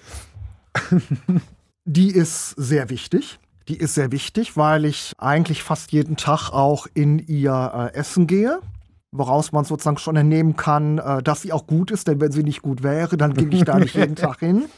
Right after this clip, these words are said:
Speaker 1: Genau.
Speaker 2: Ich muss aber sagen, ich bin an der Stelle auch vermutlich, ja, sehr realistisch. Ich bin auch, äh, immer in die Mensa gegangen und fand das auch immer gut und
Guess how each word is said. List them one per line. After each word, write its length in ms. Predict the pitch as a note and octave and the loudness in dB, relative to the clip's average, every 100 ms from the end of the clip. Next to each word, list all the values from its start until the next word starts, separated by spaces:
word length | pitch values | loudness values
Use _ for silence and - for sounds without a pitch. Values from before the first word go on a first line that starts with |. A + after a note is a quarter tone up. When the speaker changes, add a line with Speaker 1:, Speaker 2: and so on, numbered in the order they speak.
| - - _ - | -20 -20 _ -12
Speaker 1:
Genau. 360 | G#2 F2+ F2 - _ - | -10 -10 -12 -18 _ -4
Speaker 2:
Ich 120 | D#3 | 0
muss 180 | E3 F3 | 2 2
aber 200 | E3+ E3+ | 2 4
sagen, 240 | E3+ F3 | 4 2
ich 120 | D#3+ | 0
bin 140 | - F3+ | 0 2
an 140 | F3 | 4
der 160 | E3+ E3+ | 2 0
Stelle 440 | - F3 F3 E3+ | 0 2 4 4
auch 480 | E3 D#3 D#3+ D#3+ - | 2 2 2 -2 -6
vermutlich, 600 | - D#3 E3 E3+ - - - _ - | -2 0 0 -2 -8 -10 -18 _ -2
ja, 160 | D3 D3 | 0 2
sehr 240 | D#3 C#3 | 2 2
realistisch. 520 | D3+ D3+ - - F3+ | 2 0 0 -2 -2
Ich 160 | F#3 - | -4 0
bin 220 | F#3 F#3 | 2 4
auch, 720 | - D#3+ E3 E3 - D#3+ D#3 | 2 0 0 -2 -6 0 0
äh, 60 | D#3+ | 4
immer 160 | F3+ | 4
in 80 | F#3+ | 4
die 80 | E3+ | 4
Mensa 360 | F3 G#3+ D#3 C3 | 4 4 2 0
gegangen 540 | C3+ C3+ B2+ D#3 G#3+ - - _ | 0 0 2 2 0 -2 -20 _
und 120 | F3+ | -4
fand 200 | F3 F3 | 0 0
das 120 | E3+ - | -2 -2
auch 240 | G#3 - | -6 -2
immer 180 | D3 C3+ | -2 -2
gut 380 | B2+ D#3 A#3+ - | -2 -2 -2 -4
und 400 | D3 D#3 D#3 | -2 -2 -2